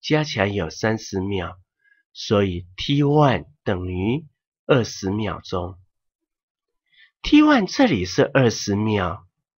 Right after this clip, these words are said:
所以二分之一T one这边就有十秒钟，所以全部三十秒。所以T one这里最大速度也是二十。整块面积，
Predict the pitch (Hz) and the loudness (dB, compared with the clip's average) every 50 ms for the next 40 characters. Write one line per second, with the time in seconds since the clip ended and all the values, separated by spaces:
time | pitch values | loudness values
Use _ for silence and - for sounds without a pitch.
0 | _ _ _ _ _ _ _ _ _ _ _ _ _ _ _ _ - - - 117 | _ _ _ _ _ _ _ _ _ _ _ _ _ _ _ _ -14 -2 0 4
1 | 113 110 110 104 92 90 - - _ _ _ - 139 131 117 131 131 123 - - | 4 4 4 4 0 -2 -8 -14 _ _ _ 6 6 6 6 6 2 2 0 -2
2 | 127 120 127 131 127 - - 156 147 147 147 147 139 117 80 - - - - 233 | 0 2 2 2 2 0 0 0 2 4 4 4 4 4 2 -2 -8 -4 -2 -2
3 | 208 208 208 214 214 208 208 - - 185 139 110 90 82 - - - - 104 95 | 0 2 4 4 4 4 4 0 -2 0 0 2 0 -2 -4 -8 -8 -6 -4 -2
4 | 101 113 113 92 85 85 - - 98 98 104 104 - _ _ _ _ _ - - | 0 0 -2 -2 -4 -4 -2 -2 0 0 -2 -4 -10 _ _ _ _ _ -4 -2
5 | 110 101 - - 117 120 123 147 147 127 113 - - 117 113 110 - - 101 95 | -2 -2 0 -2 -2 -2 0 0 0 0 0 0 -2 -4 -4 -4 -6 -8 -8 -6
6 | 101 101 92 82 - - _ - - 285 302 302 240 156 - - _ _ _ _ | -4 -6 -6 -6 -8 -12 _ 0 4 4 6 6 4 4 0 -4 _ _ _ _
7 | _ - - 285 285 285 285 277 262 190 - - - - - - 226 165 113 90 | _ -2 2 4 4 6 6 6 6 4 4 0 -6 -10 -4 -2 0 0 0 0
8 | - - - 160 147 - 139 131 123 - - 135 110 110 - 123 113 98 87 87 | -2 0 0 0 2 2 0 0 0 0 0 0 0 0 0 0 0 -2 -2 -6
9 | - _ _ - 98 90 92 - - 117 - - - 117 104 95 - - - - | -12 _ _ -8 -8 -8 -6 -4 -2 -2 -2 0 0 0 0 -2 -4 -8 -12 -10
10 | - 90 85 82 87 98 110 - _ _ _ _ _ _ _ _ _ _ _ _ | -8 -6 -6 -6 -8 -10 -12 -16 _ _ _ _ _ _ _ _ _ _ _ _
11 | _ _ _ _ _ _ _ _ _ _ _ _ _ _ _ _ _ _ _ _ | _ _ _ _ _ _ _ _ _ _ _ _ _ _ _ _ _ _ _ _
12 | _ _ _ _ _ _ _ _ _ _ _ - - 139 113 104 98 95 98 107 | _ _ _ _ _ _ _ _ _ _ _ 0 2 4 4 4 2 0 -2 -6
13 | - - - - - 254 233 175 120 87 71 104 123 139 139 120 104 104 - - | -8 -10 -8 -2 0 2 4 4 2 0 -2 -2 -2 0 0 0 0 -2 -4 -6
14 | - 127 120 120 120 123 127 127 139 | -4 -2 -2 0 0 0 0 -2 -4